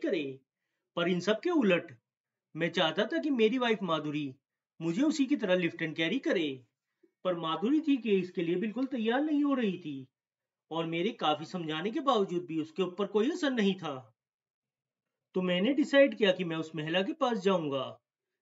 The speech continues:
जिसने society में lift and carry करना start किया। शायद वही माधुरी को समझाए और माधुरी भी मुझे lift and carry करे। उस महिला का नाम मीना था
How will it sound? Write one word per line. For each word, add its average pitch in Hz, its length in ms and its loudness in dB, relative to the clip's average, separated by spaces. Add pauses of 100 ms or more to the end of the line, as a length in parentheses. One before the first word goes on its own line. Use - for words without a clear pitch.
(120)
जिसने 185 320 -4
society 180 480 -2
में 233 120 0
lift 185 260 0
and 170 180 -4
carry 156 220 0
करना 202 240 0
start 247 360 -2
किया। 139 520 -2 (720)
शायद 175 360 2
वही 165 220 0
माधुरी 190 400 2
को 302 120 -4
समझाए 160 380 0
और 147 160 0
माधुरी 143 380 -4
भी 175 100 -4
मुझे 240 240 -2
lift 277 200 2
and 170 180 0
carry 160 300 -2
करे। 147 420 0 (920)
उस 214 160 -6
महिला 208 340 4
का 311 100 -6
नाम 269 280 4
मीना 190 280 0
था 143 440 -6